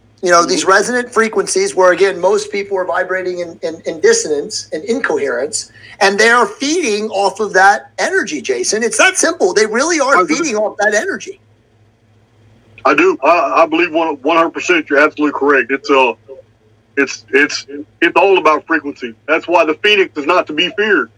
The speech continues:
Speaker 2: And for those who fear it, you need to hide. You're not doing anything
Speaker 1: That's right.
Speaker 2: wrong going going to find a cave and trying to get as deep as you can in there if that's what you hear. You need to, because it's gonna seek out your frequency.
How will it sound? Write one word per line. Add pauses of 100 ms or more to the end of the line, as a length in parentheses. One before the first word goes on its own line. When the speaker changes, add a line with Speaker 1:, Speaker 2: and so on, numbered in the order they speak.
(280)
Speaker 2:
And (140)
for
those
who
fear
it,
you
need
to
hide. (160)
You're
not
doing
anything
Speaker 1:
That's
right.
Speaker 2:
wrong
going (340)
going
to
find
a
cave
and
trying
to
get
as
deep
as
you
can
in
there (140)
if
that's
what
you
hear. (200)
You
need
to,
because
it's
gonna
seek
out
your
frequency.